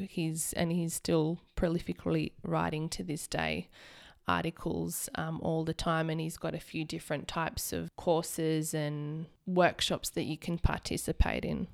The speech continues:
And there's multiple podcasts, including ours, obviously, that you can <laughs> recommend to other people if they're interested in, um, learning more about minimalism. But they're just a few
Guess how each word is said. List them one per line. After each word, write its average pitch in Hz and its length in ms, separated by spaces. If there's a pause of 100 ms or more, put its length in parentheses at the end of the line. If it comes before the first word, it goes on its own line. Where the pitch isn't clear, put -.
(140)
And 196 160
there's 185 200
multiple 180 580
podcasts, - 720
including 160 480
ours, 151 320
obviously, 170 480
that 202 220
you 190 60
can 226 240
<laughs> - 20
recommend 190 560
to - 160
other 165 180
people 170 460
if 170 160
they're 160 160
interested 160 720 (560)
in, 160 340
um, 156 380
learning 160 400
more 160 180
about 151 280
minimalism. 156 800 (320)
But 208 100
they're 240 160
just 220 260
a 175 60
few 117 320